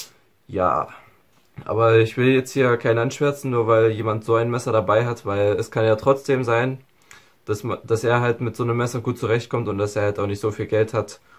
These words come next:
um sich ein etwas teureres Messer leisten zu können, wie zum Beispiel jetzt halt ein Benchmade. Aber man erkennt halt schon wirklich eher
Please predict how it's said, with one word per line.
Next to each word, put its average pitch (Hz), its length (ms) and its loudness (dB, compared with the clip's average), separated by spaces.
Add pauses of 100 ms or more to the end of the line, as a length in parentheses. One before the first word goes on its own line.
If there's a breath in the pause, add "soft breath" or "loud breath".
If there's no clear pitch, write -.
(100)
um 107 160 -10
sich 113 320 -4
ein 107 320 -4 (720)
etwas 110 360 -2
teureres 107 520 0
Messer 101 440 0
leisten 98 380 -4
zu - 120 -12
können, 104 260 -4
wie 98 160 -8 (160)
zum 98 180 -8
Beispiel 90 320 -4
jetzt 90 100 -8
halt 80 140 -6
ein 90 100 -8
Benchmade. 90 560 -2 (600 loud breath)
Aber 104 520 2 (100)
man 107 160 0
erkennt 113 360 0
halt 110 180 2
schon 107 200 -2
wirklich 101 460 -2
eher 104 440 4